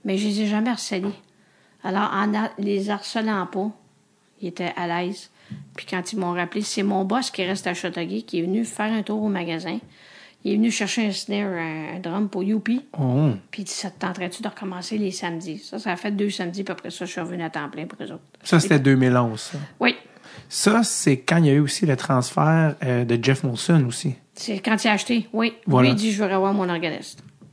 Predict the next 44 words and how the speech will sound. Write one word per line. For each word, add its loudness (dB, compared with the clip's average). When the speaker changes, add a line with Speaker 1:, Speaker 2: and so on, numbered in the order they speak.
Speaker 2:
Parce 2
que 2
dans 4
le 2
fond, 8
vous, 8
Jeff, 8
vous 4
le -2
connaissiez 4
de 2
Speaker 1:
Ben 4
oui, 6
il 2
est 2
fin 0
Speaker 2:
de 6
Speaker 1:
à 8
part 6
Speaker 2:
l'époque. 6
Speaker 1:
ça. 0
Oui, 0
puis -4
il -2
est -2
tout -2
tranquille. -2
C'était 4
l'autre, 8
là, 4
l'autre 0
monsieur 2
américain. 8
Speaker 2:
Gillett ? 0
Speaker 1:
Ouais, 2
lui. 2
Speaker 2:
George 8
Gillett. 2
Speaker 1:
C'est -4
lui 0
qui -2
avait -2
arrêté -6
ça. -12